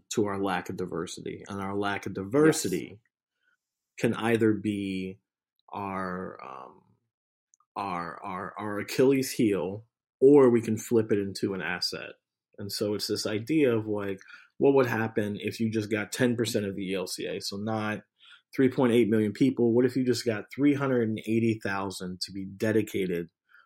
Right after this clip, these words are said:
Speaker 1: to the work of dismantling white supremacy in this, in,
Speaker 2: Mm-hmm.
Speaker 1: in,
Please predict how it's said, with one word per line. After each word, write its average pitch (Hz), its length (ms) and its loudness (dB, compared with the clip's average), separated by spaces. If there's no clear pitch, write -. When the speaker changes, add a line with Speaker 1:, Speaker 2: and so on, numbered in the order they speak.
Speaker 1:
to 120 100 4
the 110 100 6
work 101 320 0
of 92 140 -6
dismantling 98 640 -2
white 92 180 -6
supremacy 92 580 -6
in 87 140 -8
this, - 380 -8
in, 101 160 -2
Speaker 2:
Mm-hmm. 95 100 -10
Speaker 1:
in, 98 260 -4